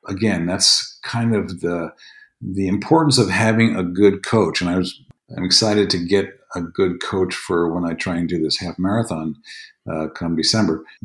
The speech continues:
because a good coach is going to help you train harder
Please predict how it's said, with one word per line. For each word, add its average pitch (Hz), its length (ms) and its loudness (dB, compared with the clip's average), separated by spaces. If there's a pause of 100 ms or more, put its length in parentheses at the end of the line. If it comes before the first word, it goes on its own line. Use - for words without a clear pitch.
(160)
because 95 720 0
a 92 60 -6
good 131 440 6
coach 101 600 2
is 85 140 -2
going 101 400 0
to 95 100 -4
help 98 340 -2
you 90 240 -2 (100)
train 104 500 -2 (180)
harder 110 460 2